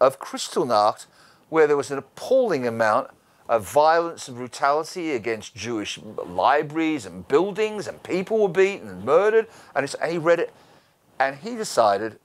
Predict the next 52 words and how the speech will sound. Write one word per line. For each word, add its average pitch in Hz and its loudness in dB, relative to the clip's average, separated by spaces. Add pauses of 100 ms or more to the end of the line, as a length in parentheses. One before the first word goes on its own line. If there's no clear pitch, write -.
(300)
that 135 0
it 135 0
would 139 -4
be 131 -2
the 117 2
appropriate 160 -2
thing 190 -6 (360)
as 117 -8
a - -10
human 170 -6
rights 110 2
activist 117 -2
to - -10
stand 180 2
up 135 2
in 113 -14
solidarity 127 2 (280)
with 123 -4
these 113 2
strange 190 -2 (380)
people, 214 -4
the 208 -4
Jewish 302 -4
people 233 -2
in 196 -2
Germany. 160 2
He 180 -2
was 180 -6
gonna 156 0
stand 180 2
up, 175 2 (680)
and 190 2
there 185 4
was 160 -2
a 127 -14
deputation. 185 2
He 170 -2
was 151 -2
certainly 240 4
not 185 2
the 190 4
only 175 0
one, 123 2
although 123 4
he's 175 0
considered 139 -4
the 120 -10
pin-up - 2
boy, 120 4
if 110 -4
you 120 2
like. 127 4